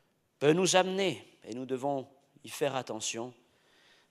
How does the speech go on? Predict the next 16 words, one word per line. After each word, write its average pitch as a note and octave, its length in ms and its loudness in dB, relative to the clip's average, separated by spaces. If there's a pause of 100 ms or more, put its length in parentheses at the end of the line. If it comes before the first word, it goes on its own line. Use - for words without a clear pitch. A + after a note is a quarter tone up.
dans B2+ 200 2
une B2+ 240 -2
vie C3+ 460 -4 (140)
religieuse A#2 1000 -2 (340)
stérile. - 840 -6 (1400)
La D3 160 8
parole A#3+ 960 12
de F3+ 80 8
l'espérance, F3 760 4
la D#3 100 8
parole A#3+ 680 12
de G#3 100 8
la F#3 140 12
foi - 500 6 (640)
peut C#3+ 140 -2
être C#3+ 240 -2